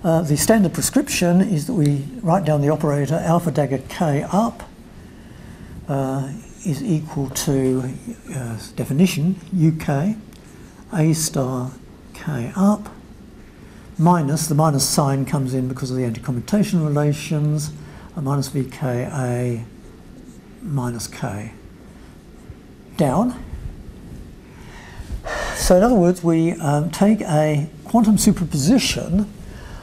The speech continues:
of a s-, a, an extra, uh, creating an extra particle,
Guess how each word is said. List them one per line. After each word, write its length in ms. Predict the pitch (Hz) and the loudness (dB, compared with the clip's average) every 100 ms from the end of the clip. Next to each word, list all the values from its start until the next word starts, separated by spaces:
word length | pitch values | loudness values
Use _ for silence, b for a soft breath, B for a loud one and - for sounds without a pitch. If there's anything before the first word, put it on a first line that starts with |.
| B - | B 0
of 360 | 165 165 165 156 - B B B B - | 6 8 6 2 -10 B B B B -4
a 40 | 165 | 0
s-, 120 | - | 2
a, 440 | - 147 147 147 | 2 6 6 6
an 140 | 165 160 | 4 2
extra, 600 | 214 - 160 139 147 - - - | 2 4 4 4 2 -8 -12 -2
uh, 180 | 135 127 | -2 2
creating 360 | 165 185 214 | 4 6 6
an 60 | 170 | 2
extra 540 | 180 - 151 131 131 147 - | 0 0 4 4 2 -6 -4
particle, 440 | - 180 156 247 | 2 4 2 -4